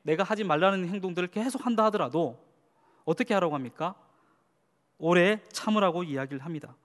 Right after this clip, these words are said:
공동체에 정말 마음에 안 드는 행동을 하는 지체가 있을 수 있습니다. 어떻게 하랍니까?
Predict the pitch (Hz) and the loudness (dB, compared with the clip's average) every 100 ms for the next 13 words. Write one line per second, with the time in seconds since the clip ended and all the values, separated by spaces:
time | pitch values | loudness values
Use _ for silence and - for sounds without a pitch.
0 | _ _ - - 190 240 247 226 - 262 | _ _ -16 -2 2 4 4 0 2 6
1 | 311 254 170 214 202 165 190 202 226 190 | 6 8 6 6 2 0 -4 -4 -6 -6
2 | 190 185 185 170 196 180 180 - - 233 | -4 -4 -6 -8 -6 -4 -4 -10 -6 -4
3 | 320 269 165 254 190 113 - _ _ - | -2 -4 -4 -2 -4 -6 -16 _ _ -6
4 | 185 294 240 202 156 - 240 | -2 0 2 0 -2 -4 -6